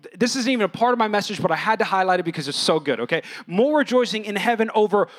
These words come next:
one sinner who repents than over ninety-nine righteous persons who do not need to repent." May this be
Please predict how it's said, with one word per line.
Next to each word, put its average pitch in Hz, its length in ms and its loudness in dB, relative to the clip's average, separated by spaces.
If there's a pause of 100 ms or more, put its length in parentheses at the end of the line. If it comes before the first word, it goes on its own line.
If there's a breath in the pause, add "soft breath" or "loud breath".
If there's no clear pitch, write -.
(120 loud breath)
one 294 400 2
sinner 269 340 0
who 240 100 4
repents 220 520 0 (180 loud breath)
than 226 140 2
over 202 240 2
ninety-nine 247 480 0
righteous 233 420 0 (240 loud breath)
persons 196 460 -2 (120 soft breath)
who 208 140 0
do 202 140 0
not 214 240 2
need 214 180 -2
to 202 80 4
repent." 190 460 0
May 269 420 2
this 277 420 0
be 226 440 0